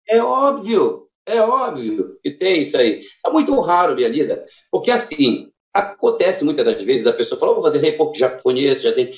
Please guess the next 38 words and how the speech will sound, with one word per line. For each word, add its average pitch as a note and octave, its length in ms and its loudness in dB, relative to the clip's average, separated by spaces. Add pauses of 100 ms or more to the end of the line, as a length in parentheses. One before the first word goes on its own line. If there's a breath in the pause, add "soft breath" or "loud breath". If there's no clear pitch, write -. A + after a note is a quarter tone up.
(120)
Ô, A3+ 140 4
Vanderlei, C#3 260 -2
então - 120 2
vamos C3 200 0
fazer - 140 0
o - 40 -12
seguinte, - 320 0 (500 loud breath)
aqui D#3 240 0
tu - 280 0 (140)
pode F3 240 2
receber? - 340 -2
Não, E4 240 2
sem A#3+ 140 -2
problema A#3+ 300 2
nenhum. G3+ 560 0
Não - 220 -18
tô - 120 2
desesperado, C3 680 0
graças - 340 -4
a C3 80 2
Deus, G2+ 200 -4
vivo C#3+ 180 0
muito F3+ 260 -2
bem. F#2+ 240 0 (300 loud breath)
Não - 80 -8
tô B2+ 120 2
desesperado. A2 680 -2 (300 loud breath)
Não A3+ 140 0
é B3 80 2
radicalismo, C#3+ 720 0
não, D#3 220 2
Vanderlei, C#3+ 360 0
eu D#3 100 2
não F#3 100 0
sou E3+ 300 0
isso. C3 480 0
Eu A#2+ 100 2
não, E3 320 0